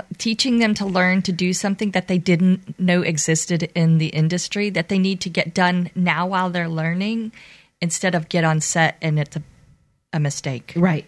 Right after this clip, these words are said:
Speaker 2: How did you get so good at this? What, what, what in your background gave you this expertise that is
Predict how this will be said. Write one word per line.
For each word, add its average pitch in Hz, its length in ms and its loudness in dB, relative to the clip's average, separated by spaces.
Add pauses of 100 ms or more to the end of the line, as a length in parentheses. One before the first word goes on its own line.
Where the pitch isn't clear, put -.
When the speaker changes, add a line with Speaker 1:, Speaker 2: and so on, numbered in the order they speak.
Speaker 2:
How - 200 -6
did 539 220 -4
you 415 80 -2
get 233 180 -2
so 202 140 0
good 156 180 4
at 127 140 -6
this? - 380 -10
What, 180 260 0
what, 160 880 -6
what 254 220 -4
in 233 200 0
your 208 140 2
background 165 1000 0
gave 180 420 2
you 160 220 4
this 151 220 2
expertise 151 680 -2
that 143 180 -2
is 143 320 -2